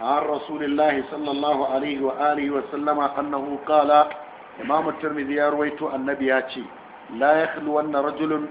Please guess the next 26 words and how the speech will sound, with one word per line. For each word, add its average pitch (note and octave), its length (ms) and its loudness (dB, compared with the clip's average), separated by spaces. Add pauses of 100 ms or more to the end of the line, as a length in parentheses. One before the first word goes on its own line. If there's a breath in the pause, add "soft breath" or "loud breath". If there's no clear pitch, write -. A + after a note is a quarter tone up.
(160)
bimra'atin," D3 640 -2 (880)
ko C#3+ 220 4
imra'atin C#3 500 -2
ko? F3 220 2 (800)
"Wani D3+ 240 -2
namiji D#3+ 340 -2
ba C3+ 140 -2
zai D3+ 180 -2
keɓe D3+ 440 -4
da C3 60 -4
ƴa D3+ 300 4
mace B2 300 -4
ba, C3+ 240 4 (460)
wadda D3 380 0
ba C3 460 2
wata C3 320 -4
muharramarsa C3+ 840 -4
ba, G#2 200 -10 (480)
ajnabiyarsa C3+ 1000 -2
ce D3 260 -4
keɓe D#3 360 -4
da A#2 80 -8
ita," - 260 -14
a A#2+ 100 -2
abin C#3 200 -6
nan, C3+ 180 0